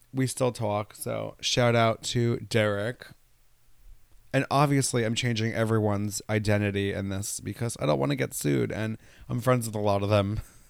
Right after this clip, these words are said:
And also, you gotta give them credit for living with me because I'm a fucking lot. I'm curious what he'll, what he'll say about me. I should do that. I should do this episode and then have all my roommates that I talk about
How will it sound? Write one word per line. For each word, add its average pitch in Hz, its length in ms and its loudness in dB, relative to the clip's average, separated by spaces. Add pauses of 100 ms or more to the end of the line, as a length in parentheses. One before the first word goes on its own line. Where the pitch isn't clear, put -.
(560)
And 175 120 -2
also, 175 400 4
you 165 160 -2
gotta 196 200 0
give 185 200 0
them 160 160 2
credit 113 360 0
for 120 140 -2
living 117 320 2
with 101 180 -6
me 92 160 -8
because 107 440 -6 (240)
I'm 147 160 2
a 143 80 4
fucking 127 560 -4 (100)
lot. - 760 -8 (1300)
I'm 131 140 2
curious 123 480 2
what - 140 -4
he'll, 113 280 0
what 107 220 -2
he'll 107 160 -2
say 101 280 -2
about 98 300 -4
me. 95 300 -6 (600)
I 123 80 2
should 135 220 -2
do 117 160 0
that. 95 300 -4 (160)
I 117 100 0
should 131 200 2
do 120 160 2
this 117 380 0
episode 120 720 0 (260)
and 117 120 -4
then 113 100 0
have 110 380 0
all 104 320 -2
my 104 480 -2 (480)
roommates 110 540 2
that 104 120 -2
I 98 80 0
talk 101 300 0
about 95 320 -2